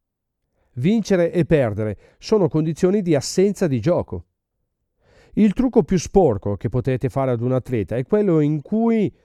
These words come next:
ci ha dato dentro a combattere, sapete, si è preparato, ha vinto il campionato, lo mettono sul podio o qualsiasi cosa gli facciano, gli mettono addosso delle ghirlande, gli danno la coppa e così via. Ed eccolo lì.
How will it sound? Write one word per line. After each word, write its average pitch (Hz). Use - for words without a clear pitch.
ci -
ha 285
dato 175
dentro 185
a 147
combattere, 127
sapete, 110
si -
è 160
preparato, 135
ha 120
vinto 135
il 120
campionato, 131
lo 139
mettono 151
sul 143
podio 151
o 127
qualsiasi 156
cosa 165
gli 135
facciano, 113
gli 135
mettono 151
addosso 143
delle 131
ghirlande, 123
gli 117
danno 139
la 131
coppa 160
e 131
così 208
via. 90
Ed 135
eccolo 202
lì. 208